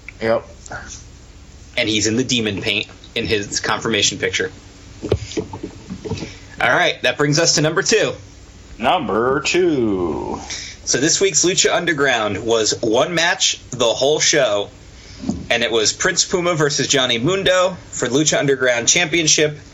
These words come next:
Speaker 2: Dan, did you get a chance to check this match out?
Speaker 1: Uh, fuck yes.
Speaker 2: Yes. Holy
Speaker 1: It was
Speaker 2: crap.
Speaker 1: like four different matches. It was great.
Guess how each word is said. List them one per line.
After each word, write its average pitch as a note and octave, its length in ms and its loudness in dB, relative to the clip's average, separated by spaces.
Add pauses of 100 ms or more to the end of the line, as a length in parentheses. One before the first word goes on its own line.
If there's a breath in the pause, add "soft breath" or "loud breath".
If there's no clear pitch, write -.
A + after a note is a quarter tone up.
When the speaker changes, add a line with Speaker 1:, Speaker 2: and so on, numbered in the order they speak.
(160)
Speaker 2:
Dan, D#3 240 2
did D3 140 2
you D#3+ 60 2
get F3 100 2
a E3 40 0
chance D#3+ 320 0
to D#3 60 0
check D#3+ 240 2
this D#3 220 0
match D#3 240 2
out? E3 160 4
Speaker 1:
Uh, B2+ 580 4
fuck - 380 -2
yes. - 1000 0
Speaker 2:
Yes. B2+ 480 2
Holy E3+ 400 2
Speaker 1:
It D#3 60 -6
was A3+ 160 2
Speaker 2:
crap. D3+ 180 4
Speaker 1:
like D3 80 -4
four G#3+ 440 2
different F3 380 -2
matches. C3+ 420 0
It F#2+ 40 -4
was F#2 120 -8
great. F#2+ 360 -4